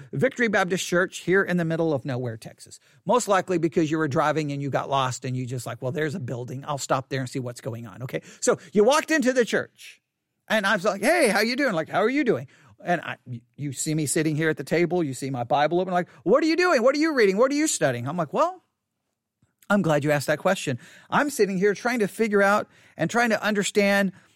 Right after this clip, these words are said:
all of the implications of a verse in the book of Proverbs." And you say, because, you know, you, you, you're very spiritual, you're like,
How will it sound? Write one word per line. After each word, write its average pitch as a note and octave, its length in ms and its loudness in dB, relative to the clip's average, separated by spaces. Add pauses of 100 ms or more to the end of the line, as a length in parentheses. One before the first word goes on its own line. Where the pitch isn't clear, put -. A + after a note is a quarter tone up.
(120)
all B3 200 6
of B3+ 80 2
the A3 140 0
implications F#3 800 -2
of E3 200 -2
a E3+ 60 2
verse G3 500 0
in F#3+ 120 -4
the F#3+ 40 0
book E3 280 -4
of - 180 -8
Proverbs." - 800 -8
And D#3+ 180 0
you C4+ 200 2
say, D3 460 -4 (120)
because, A2+ 500 -10
you F3+ 100 -10
know, B2 140 -14
you, C3 220 -6
you, B2+ 160 -8
you're B2+ 140 -8
very A#2+ 240 -2
spiritual, D#3 560 -4 (180)
you're A3 100 4
like, A3 140 2